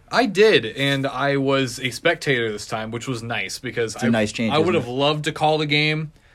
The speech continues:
Speaker 1: because I was talking to Preston. I ran into him, and he said that his booth was amazing.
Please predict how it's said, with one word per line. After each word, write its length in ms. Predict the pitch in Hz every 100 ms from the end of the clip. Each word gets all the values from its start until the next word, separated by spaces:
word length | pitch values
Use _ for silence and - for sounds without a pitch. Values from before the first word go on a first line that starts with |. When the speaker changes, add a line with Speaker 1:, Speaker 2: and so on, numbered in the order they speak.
| _ - _
Speaker 1:
because 400 | - 123 110 -
I 100 | 110
was 140 | 117
talking 280 | - 127 127
to 60 | 113
Preston. 420 | 131 123 - 127
I 60 | 110
ran 220 | 101 117
into 280 | 120 123 123
him, 240 | 120 120 - - - -
and 540 | 120 110 104 101 98 -
he 300 | - 123 113
said 320 | 104 127 117
that 100 | 110
his 160 | 104 101
booth 320 | 92 120 120
was 120 | 117 101
amazing. 640 | 104 127 123 127 127 135